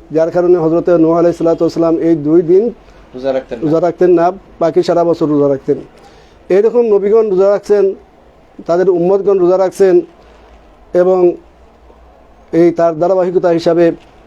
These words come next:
Speaker 1: আমাদের উপর আল্লাহ তাআলা রোজা ফরজ করেছেন।
Speaker 2: দাউদ আলাইহিস সালাম তো রোজা রাখতেন,
Speaker 1: হুম।
Speaker 2: একদিন রোজা রাখতেন, একদিন আবার
Speaker 1: একদিন আবার ইফতার করতেন।
Speaker 2: জি, জি।
Speaker 1: এইভাবে নবীরা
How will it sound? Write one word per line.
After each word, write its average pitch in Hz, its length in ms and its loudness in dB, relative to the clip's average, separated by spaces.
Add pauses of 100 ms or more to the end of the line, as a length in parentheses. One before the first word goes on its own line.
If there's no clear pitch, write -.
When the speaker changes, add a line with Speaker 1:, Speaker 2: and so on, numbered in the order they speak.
(140)
Speaker 1:
আমাদের 170 320 0
উপর 165 200 -2
আল্লাহ 160 220 0
তাআলা 160 240 -2
রোজা 147 240 -2
ফরজ 147 280 -2
করেছেন। 139 320 -2
Speaker 2:
দাউদ 160 200 -2
আলাইহিস 175 220 -2
সালাম 175 280 -2
তো 170 200 -8
রোজা 151 240 -4
রাখতেন, 156 260 0
Speaker 1:
হুম। 165 80 2
Speaker 2:
একদিন 156 320 -6
রোজা 160 200 -4
রাখতেন, 151 360 -4
একদিন 147 280 -10
আবার 139 220 -4
Speaker 1:
একদিন 185 240 0
আবার 180 240 -2
ইফতার 165 280 -2
করতেন। 147 420 -2
Speaker 2:
জি, 113 140 -14
জি। - 60 -12
Speaker 1:
এইভাবে 180 360 2
নবীরা 175 400 2